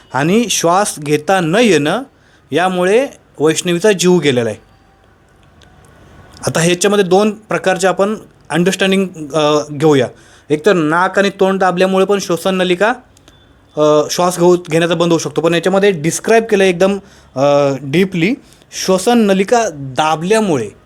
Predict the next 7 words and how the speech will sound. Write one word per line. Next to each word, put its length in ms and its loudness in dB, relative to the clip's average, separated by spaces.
म्हणजे 340 2
ही 480 -4
जी 160 -4
नळी 300 2
आपली 260 -2
ही 140 -6
दाबल्यामुळे 960 0